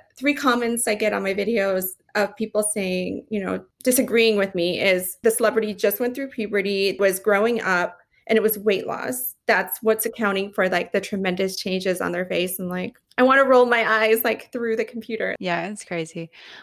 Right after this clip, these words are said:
Speaker 2: Well, what do you think are some of the most common sought after procedures nowadays? I know, like, Kylie Jenner really put lip fillers on the scene, and, and I think,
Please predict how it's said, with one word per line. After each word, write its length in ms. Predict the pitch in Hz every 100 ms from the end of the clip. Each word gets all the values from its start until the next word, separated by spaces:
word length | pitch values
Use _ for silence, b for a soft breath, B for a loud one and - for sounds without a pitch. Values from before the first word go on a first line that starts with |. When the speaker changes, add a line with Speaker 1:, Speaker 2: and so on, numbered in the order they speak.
| B
Speaker 2:
Well, 100 | 240
what 120 | 247
do 60 | 320
you 60 |
think 240 | 302 302 262
are 80 |
some 180 | 247 226
of 60 | 208
the 60 |
most 220 | 202 196 -
common 460 | - 196 185 180
sought 340 | 175 196 185 180
after 260 | 165 -
procedures 680 | - 175 - 175 - 175 -
nowadays? 500 | 170 - - 180 196
I 140 | 185
know, 160 | 190 196
like, 240 | 196 196 B B B
Kylie 300 | 220 214 202
Jenner 340 | 190 185 180
really 220 | 175 185 190
put 340 | 190 185 185
lip 160 | 196 196
fillers 340 | 202 180 175
on 100 | 180
the 100 | 175
scene, 400 | - 185 175 175
and, 160 | 165 170
and 80 | 190
I 60 |
think, 260 | 190 208